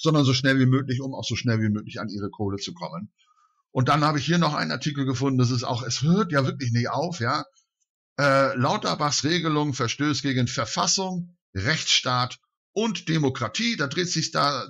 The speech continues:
darum, Klage vor Hamburger Gericht gegen Halbierung des Genesenenstatus erfolgreich. Ja, und da hat der, äh, Karl Lauterbach seinerzeit, das hier ist vom fünfzehnten Februar dieses Jahres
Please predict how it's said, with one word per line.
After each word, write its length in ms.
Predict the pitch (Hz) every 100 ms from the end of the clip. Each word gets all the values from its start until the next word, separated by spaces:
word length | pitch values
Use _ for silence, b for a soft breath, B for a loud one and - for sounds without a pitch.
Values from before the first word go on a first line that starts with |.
| -
darum, 500 | 147 143 139 139 131 B B
Klage 400 | - 160 208 180
vor 160 | 151
Hamburger 320 | 165 156 139
Gericht 360 | 113 120 185 175 B B -
gegen 500 | 107 208 233 220 165
Halbierung 640 | 175 139 170 240 233 214
des 200 | 170 170
Genesenenstatus 1400 | 165 180 202 233 180 165 113 101 - 101 110 131 135 -
erfolgreich. 1000 | - 156 104 117 - - 71 - - - _ _ _ _ -
Ja, 240 | 120 180
und 100 | 160
da 100 | 151
hat 160 | 156 170
der, 640 | 165 165 160 160 147 156
äh, 20 |
Karl 220 | 139 131 123
Lauterbach 400 | 156 175 165 127
seinerzeit, 800 | - 127 196 190 - 151 156 - _ _ -
das 180 | 131 131
hier 100 | 147
ist 120 | 127
vom 160 | 135 123
fünfzehnten 720 | 175 175 - - 139 135 107
Februar 580 | - 170 175 160 156 147
dieses 600 | 127 147 160 135 131 127
Jahres 680 | 127 156 156 160 156 -